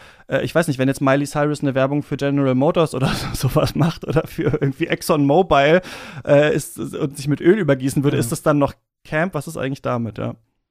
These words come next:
Speaker 2: Ja, das hat ja, glaub ich, allgemein mit so einer kulturellen Korruption auch zu tun, oder? Also man hat das Gefühl,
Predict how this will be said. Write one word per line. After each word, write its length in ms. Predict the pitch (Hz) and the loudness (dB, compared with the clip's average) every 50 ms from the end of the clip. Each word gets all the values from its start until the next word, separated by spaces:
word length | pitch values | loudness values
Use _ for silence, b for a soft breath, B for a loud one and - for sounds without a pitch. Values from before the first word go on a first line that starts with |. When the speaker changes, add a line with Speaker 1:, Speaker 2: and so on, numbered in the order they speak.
| _ _ - | _ _ -12
Speaker 2:
Ja, 80 | 135 | -12
das 120 | 127 - - | -10 -8 -10
hat 140 | 127 127 | -8 -6
ja, 80 | 139 127 | -6 -6
glaub 180 | - 117 117 123 | -4 -4 -6 -6
ich, 140 | - - | -8 -8
allgemein 720 | 117 117 110 - 104 104 107 117 - - 113 104 107 131 190 | -8 -8 -8 -6 -8 -8 -8 -10 -10 -8 -6 -6 -4 -4 -4
mit 140 | 233 220 - | -4 -4 -4
so 80 | - 170 | -4 -2
einer 300 | 147 139 131 123 123 131 - - | 0 0 0 -2 -4 -8 -12 -8
kulturellen 520 | - 131 120 - 123 107 113 107 110 113 | -4 -4 -4 -4 -4 -6 -6 -6 -8 -8
Korruption 840 | - - 113 110 104 - - - - - - 120 113 104 107 107 110 - | -6 -6 -6 -6 -8 -12 -12 -10 -8 -6 -4 -4 -4 -4 -6 -8 -8 -8
auch 300 | - 87 92 95 - - | -6 -6 -6 -6 -8 -10
zu 200 | - - - 110 | -14 -12 -12 -12
tun, 420 | - - - 113 107 104 104 104 | -14 -14 -12 -12 -10 -10 -10 -8
oder? 260 | 107 127 156 180 - | -6 -4 -4 -4 -4
Also 180 | 143 143 135 143 | -4 -4 0 0
man 160 | 139 135 131 | 0 2 0
hat 120 | 143 165 - | 0 -2 -2
das 160 | 143 - - | -4 -4 -4
Gefühl, 460 | - 139 - - 165 165 165 160 151 | -6 -6 -4 -2 0 2 4 4 2